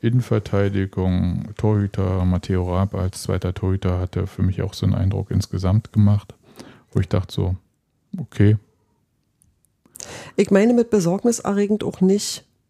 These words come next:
Speaker 2: das Ganze. Ja, also das heißt nicht, dass ich irgendwie nicht auch gute Sachen sehe. Äh, genau auch, was du so genannt hast. Also, ähm, ich,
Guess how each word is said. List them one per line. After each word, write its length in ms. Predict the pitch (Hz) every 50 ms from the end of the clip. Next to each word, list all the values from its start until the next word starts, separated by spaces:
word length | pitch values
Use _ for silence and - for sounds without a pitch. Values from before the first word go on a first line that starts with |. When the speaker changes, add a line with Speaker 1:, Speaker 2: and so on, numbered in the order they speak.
| _ -
Speaker 2:
das 160 | 190 185 185 -
Ganze. 640 | - 165 147 147 156 170 - - - 151 147 147 147 - _ _ _
Ja, 200 | 165 170 190 208
also 220 | - - 185 175
das 80 | - 190
heißt 280 | 196 202 196 - - 226
nicht, 260 | 233 269 285 - -
dass 160 | 214 214 -
ich 120 | 208 - -
irgendwie 440 | 190 196 196 - - 196 190 196 196
nicht 300 | 190 196 190 - - -
auch 180 | 190 185 - - - -
gute 300 | 165 185 196 196 220 202
Sachen 460 | 190 190 185 175 - 190 180 180 - - _ _ _
sehe. 560 | 175 165 156 160 175 170 170 156 143 147 139 - _ _ _ _ _ _ _ _ _ _ _ _ -
Äh, 280 | 185 175 170 170 - - _
genau 260 | - 196 190 185 190
auch, 140 | 190 196 -
was 80 | 202 -
du 120 | - 196 185
so 120 | 180 185
genannt 420 | 190 185 190 190 196 208 - -
hast. 340 | 175 151 143 - - - -
Also, 320 | 180 180 160 175 175 170 - - - - - - - - - _ _
ähm, 480 | 196 185 180 175 175 175 170 170 170 - - -
ich, 220 | - - -